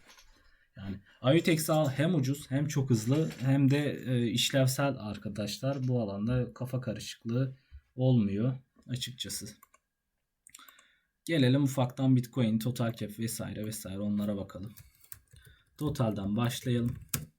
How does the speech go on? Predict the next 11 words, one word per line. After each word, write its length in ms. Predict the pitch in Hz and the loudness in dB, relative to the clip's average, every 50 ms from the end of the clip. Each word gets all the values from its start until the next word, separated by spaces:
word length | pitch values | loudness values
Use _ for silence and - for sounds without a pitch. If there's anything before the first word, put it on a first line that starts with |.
| _ _ _ _ _ _ _ _ _ _ _ _ _ _ _ _ _ - - - - _ _ _ _ _ _ _ - | _ _ _ _ _ _ _ _ _ _ _ _ _ _ _ _ _ -20 -20 -20 -20 _ _ _ _ _ _ _ -6
Total 340 | 151 143 123 170 170 160 | -4 0 2 2 2 2
cap'imiz 400 | 160 165 143 127 131 135 127 120 | 2 2 2 4 6 4 4 4
şu 200 | - - - 156 | 2 0 -2 0
an 160 | 143 131 120 113 | 2 2 2 4
direnç 440 | 120 135 143 147 147 - - - | 2 2 2 2 0 -4 -6 -4
bölgesine 560 | 143 135 131 123 123 131 127 - - 120 107 101 | 0 0 2 2 2 2 0 0 0 -2 -2 0
gelmiş. 440 | 104 110 117 127 131 127 123 120 | 0 2 4 4 6 6 4 2
Şurada 460 | - - - 123 113 113 104 101 95 92 | 0 -6 -6 -4 -4 -2 -2 -4 -4 -2
desteğini 560 | 101 107 104 - - 117 107 104 98 95 98 | -2 -2 -4 -4 -6 -4 -4 -2 -4 -4 -2
bulmuş, 340 | 107 110 110 107 107 - - | -2 0 0 0 -2 -6 -8
akümülesini 680 | 101 101 101 - - 104 104 101 101 - - - - | -12 -12 -12 -8 -6 -4 -4 -4 -4 -6 -8 -12 -12